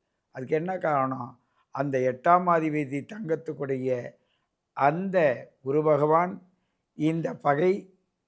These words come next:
இடத்துல வந்து உட்கார்ந்திருக்கார். அவர் கொஞ்சம்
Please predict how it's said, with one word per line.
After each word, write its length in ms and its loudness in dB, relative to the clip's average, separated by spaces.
இடத்துல 500 0
வந்து 280 -2
உட்கார்ந்திருக்கார். 800 0
அவர் 380 2
கொஞ்சம் 540 -2